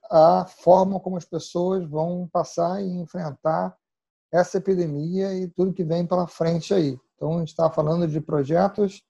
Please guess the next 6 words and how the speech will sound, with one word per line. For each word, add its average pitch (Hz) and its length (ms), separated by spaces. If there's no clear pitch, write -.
que 165 160
são, 151 640
têm 175 140
como 170 220
objetivo 175 1040
minimizar 196 1000